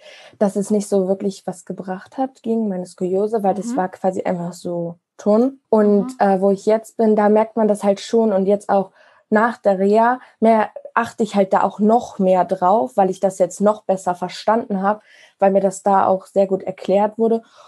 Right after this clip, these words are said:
Speaker 1: Und, aber da wurde mir das halt auch schon erklärt bei der Krankengymnastik. Und da bin ich auch echt froh drüber, weil ich das dann auch mehr verstanden habe,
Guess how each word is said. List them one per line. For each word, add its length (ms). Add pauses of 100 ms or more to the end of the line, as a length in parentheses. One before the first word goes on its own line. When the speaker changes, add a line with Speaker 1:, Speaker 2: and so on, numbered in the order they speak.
(220)
Speaker 1:
Und, 420
aber 400
da 240
wurde 200
mir 140
das 160
halt 180
auch 160
schon 180
erklärt 380
bei 60
der 120
Krankengymnastik. 960 (160)
Und 100
da 80
bin 160
ich 120
auch 120
echt 240
froh 220
drüber, 280
weil 120
ich 100
das 180
dann 160
auch 160
mehr 160
verstanden 680
habe, 200